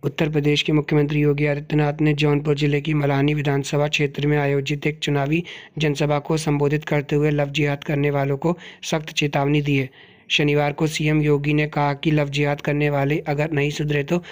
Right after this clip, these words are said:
अब राम नाम सत्य है की यात्रा निकालने वाली है। किंग्स इलेवन पंजाब के बल्लेबाज क्रिस गेल पर शुक्रवार को अबू धाबी में राजस्थान रॉयल्स के खिलाफ मैच के दौरान इंडियन प्रीमियर लीग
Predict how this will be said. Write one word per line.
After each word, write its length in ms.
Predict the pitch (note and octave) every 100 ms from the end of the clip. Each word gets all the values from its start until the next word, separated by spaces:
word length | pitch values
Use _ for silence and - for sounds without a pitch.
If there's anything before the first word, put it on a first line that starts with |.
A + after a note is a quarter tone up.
| - -
अब 160 | D3+
राम 280 | D3 C#3 C#3+
नाम 320 | C#3+ C#3+ E3 F#3 -
सत्य 340 | - D#3 D#3 D3+
है 160 | D3
की 280 | D3+ F3 D#3+
यात्रा 340 | D3 C#3+ D#3+
निकालने 460 | D#3 C#3+ C#3+ C#3 D#3+
वाली 280 | D3 C#3 C#3+
है। 200 | C3+ B2 - _ _ _ _ _ _ _ _ _ - - - _ -
किंग्स 240 | E3+ D#3+
इलेवन 280 | D#3+ D#3 D#3
पंजाब 520 | D#3 D3+ C#3+ D3+ D3 -
के 80 | D3+
बल्लेबाज 420 | D3 C#3+ D3 D3
क्रिस 220 | D#3 D3
गेल 240 | C#3+ D3 D3
पर 140 | D#3
शुक्रवार 460 | - D3+ D#3 D3+ D3
को 380 | - D#3+ D#3+ _ _ -
अबू 240 | C#3 C#3+
धाबी 360 | C#3+ C#3 C#3 D3
में 140 | D3+
राजस्थान 460 | D3 C#3+ C#3+ D#3+ D3+
रॉयल्स 220 | C#3+ C#3
के 100 | D3+
खिलाफ 340 | C#3+ C#3+ D3
मैच 200 | D3+ C#3+
के 120 | - D#3
दौरान 340 | D3 C#3+ D3
इंडियन 360 | D3 C#3 D3 D3
प्रीमियर 340 | D3 C#3+ C#3+
लीग 260 | C#3 C#3+